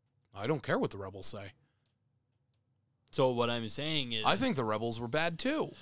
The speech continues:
Speaker 2: <laughs> Of course you do. <laughs>
Speaker 1: The reason that I say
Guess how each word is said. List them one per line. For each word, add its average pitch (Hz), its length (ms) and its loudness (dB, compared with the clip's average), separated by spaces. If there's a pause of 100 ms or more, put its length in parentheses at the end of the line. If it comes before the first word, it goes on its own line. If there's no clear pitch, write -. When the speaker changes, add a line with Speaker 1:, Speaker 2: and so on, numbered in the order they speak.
(180)
Speaker 2:
<laughs> - 120 0 (1200)
Of - 160 -20
course - 360 -16 (300)
you - 160 -12 (440)
do. 269 200 -12
<laughs> - 60 -14 (1080)
Speaker 1:
The 139 280 -2
reason 170 720 -4
that 151 140 -2
I 143 120 -2
say 117 560 -2